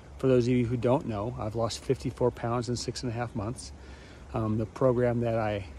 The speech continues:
am using is amazing. It's probably the best program in the world. Um, uh, the health coaching is what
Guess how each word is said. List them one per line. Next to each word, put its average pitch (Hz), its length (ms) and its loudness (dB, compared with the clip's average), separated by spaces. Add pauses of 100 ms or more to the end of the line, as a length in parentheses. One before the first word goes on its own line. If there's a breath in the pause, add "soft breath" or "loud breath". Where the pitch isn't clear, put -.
am 110 160 -2
using 117 360 2
is 110 100 -2
amazing. 117 640 -2
It's 120 160 -8
probably 113 220 -2
the 107 100 -2
best 110 220 -4
program 107 360 -2
in 98 60 -6
the 95 60 -6
world. 98 240 -4 (600 loud breath)
Um, 101 480 -4 (880)
uh, 98 340 -4 (400)
the 127 80 -4
health 139 320 -2
coaching 117 520 0 (840 loud breath)
is 120 580 0 (680)
what 135 120 4